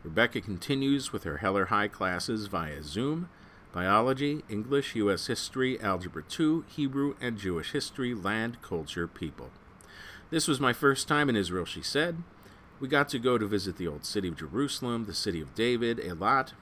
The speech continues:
Masada, and the, the Dead Sea, and Tel Aviv for Purim. She was disappointed she didn't get to Poland. My relatives were from Poland, and some of them died during the Holocaust.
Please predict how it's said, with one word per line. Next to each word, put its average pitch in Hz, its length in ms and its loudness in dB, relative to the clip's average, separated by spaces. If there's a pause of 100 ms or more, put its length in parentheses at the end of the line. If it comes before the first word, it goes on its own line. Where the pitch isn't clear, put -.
Masada, 123 680 0
and 87 180 -6
the, 80 80 -6 (240)
the 92 120 -4
Dead 101 320 2
Sea, 143 380 0 (300)
and 127 120 -6
Tel 135 200 2
Aviv 113 380 2
for 113 120 -4
Purim. 156 440 -4 (760)
She - 160 2
was 202 240 8
disappointed 165 680 2
she 165 120 -2
didn't 131 340 2
get 90 260 -2
to 120 100 -8
Poland. 147 540 -4 (680)
My 107 100 4
relatives 107 720 4
were 85 120 -4
from 76 200 -8
Poland, 117 440 -2
and 90 120 -2
some 107 240 0
of 101 120 2
them 107 240 0
died 110 400 4
during 87 340 -2
the 98 100 -4
Holocaust. 131 760 -4